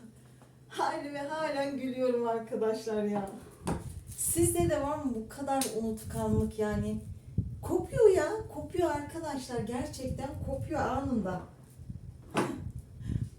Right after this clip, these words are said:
Bu sefer oldu turşumuz.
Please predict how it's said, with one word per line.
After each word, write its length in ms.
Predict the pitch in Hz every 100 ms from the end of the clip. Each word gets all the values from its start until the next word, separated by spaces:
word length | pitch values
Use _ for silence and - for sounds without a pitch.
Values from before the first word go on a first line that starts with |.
| - - - - - - - - 320
Bu 60 |
sefer 540 | 330 269 254 240 320 339 - - - - - - - -
oldu 420 | 240 226 202 220
turşumuz. 720 | 226 202 - 220 202 220 -